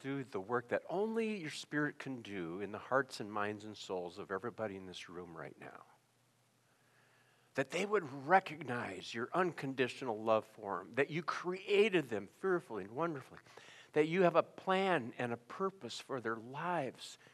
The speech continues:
and you want to give them victory over Satan's attacks. You want to give them victory in overcoming the insecurities that we all deal with. God, we want to trust you on a daily basis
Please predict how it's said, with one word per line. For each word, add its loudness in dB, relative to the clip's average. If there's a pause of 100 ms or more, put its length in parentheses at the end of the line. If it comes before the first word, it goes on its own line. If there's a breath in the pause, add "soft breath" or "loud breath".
(420 loud breath)
and 2
you 4
want 8
to 4
give 4
them 2 (220)
victory 4
over -2
Satan's 0
attacks. 0
You -4
want 2
to 0
give 2
them 0 (160)
victory -2
in -2
overcoming 0
the 0
insecurities -2
that -2
we -6
all -2
deal 0
with. -14 (1800 loud breath)
God, 2
we 4
want 6
to -2
trust 0
you 2
on 4
a 2
daily 2
basis -2